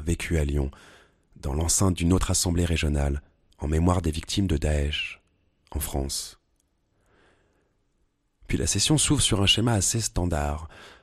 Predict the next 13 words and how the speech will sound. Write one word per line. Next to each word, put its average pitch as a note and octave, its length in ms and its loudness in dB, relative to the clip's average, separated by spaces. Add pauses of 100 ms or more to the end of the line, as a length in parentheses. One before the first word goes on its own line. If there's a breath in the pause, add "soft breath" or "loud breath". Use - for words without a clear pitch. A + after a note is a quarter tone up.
(180 loud breath)
Lecture - 460 -2
fastidieuse G#2+ 560 0
du F#2+ 100 -4
compte-rendu G2+ 540 0
de G2+ 80 2
la D#2 100 2
précédente F2 460 -2
assemblée, F#2+ 520 0 (420 loud breath)
présentation F2 560 2
de E2 80 4
l'ordre E2 280 2
du E2 160 -2
jour, G#2+ 320 0